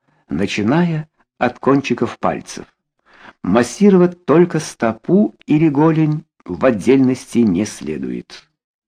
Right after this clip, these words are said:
Третье. Массаж мышц бедра должен охватывать и ягодичные мышцы.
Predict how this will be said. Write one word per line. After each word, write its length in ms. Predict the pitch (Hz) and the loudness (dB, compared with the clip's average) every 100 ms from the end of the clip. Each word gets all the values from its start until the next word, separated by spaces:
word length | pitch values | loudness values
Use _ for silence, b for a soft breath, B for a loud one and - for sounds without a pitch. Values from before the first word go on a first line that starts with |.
| _ _ _ | _ _ _
Третье. 720 | 117 139 101 - 69 62 - _ _ _ _ _ _ - | 0 2 0 -2 -8 -6 -10 _ _ _ _ _ _ -8
Массаж 800 | 76 107 107 - 180 175 - | -2 -2 -2 -2 -2 0 -4
мышц 600 | 85 65 147 - - - | -4 -2 -2 -4 -10 -16
бедра 680 | 71 87 90 90 98 117 131 _ _ _ _ _ _ - | -8 -6 -4 -2 -2 -2 -8 _ _ _ _ _ _ -14
должен 480 | 64 123 156 151 | -2 2 2 2
охватывать 800 | 147 - 123 147 139 143 - - _ | 0 0 -2 0 0 -2 -4 -18 _
и 100 | 123 | 0
ягодичные 840 | 131 123 123 107 113 - 95 85 | 2 4 2 2 0 0 -2 0
мышцы. 600 | 73 62 - - - 53 | -4 -6 -10 -12 -14 -14